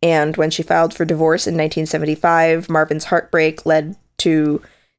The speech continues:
delayed work on his les-, on his next album. Um, however, he later married Janice Hunter in October nineteen seventy-seven, the same year his divorce from Anna was finalized.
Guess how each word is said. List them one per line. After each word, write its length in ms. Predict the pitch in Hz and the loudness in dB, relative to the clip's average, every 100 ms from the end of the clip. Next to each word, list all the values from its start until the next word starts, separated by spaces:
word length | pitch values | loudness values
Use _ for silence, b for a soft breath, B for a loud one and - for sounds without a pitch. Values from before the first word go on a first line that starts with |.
| - | 0
delayed 400 | 175 160 147 165 | 2 4 4 2
work 260 | 156 147 - | 0 0 0
on 140 | 151 | -2
his 200 | 151 147 | 0 -2
les-, 260 | 156 - - - | -2 -2 -4 -4
on 160 | 160 | -2
his 140 | 156 147 | -2 -2
next 240 | 143 - | -4 -2
album. 500 | 190 202 190 190 226 - _ _ _ _ _ _ | 0 2 0 0 -6 -8 _ _ _ _ _ _
Um, 320 | 175 170 165 | -2 0 0
however, 440 | 175 185 180 180 170 | 0 2 2 2 2
he 340 | 170 185 170 170 | 0 2 2 2
later 300 | 170 170 170 | 0 0 2
married 340 | 165 165 160 | 2 0 0
Janice 300 | 165 156 160 | -2 -2 -4
Hunter 500 | - 202 226 220 202 | -2 -2 2 2 2
in 140 | - | 0
October 400 | 165 160 - 165 | -4 -2 -2 -2
nineteen 320 | 160 160 165 165 | 0 -2 -4 -4
seventy-seven, 800 | 170 160 151 - 196 190 180 | -2 -2 -4 0 2 2 0
the 80 | 170 | -2
same 280 | - 180 180 | -2 -2 0
year 220 | 175 170 | 0 0
his 180 | 170 160 | 0 -2
divorce 380 | 160 156 151 - | -2 0 0 0
from 160 | 165 | -2
Anna 220 | 156 156 143 | -2 0 0
was 180 | 147 | -2
finalized. 800 | - 180 185 185 156 170 254 - | 0 0 2 2 4 2 0 -6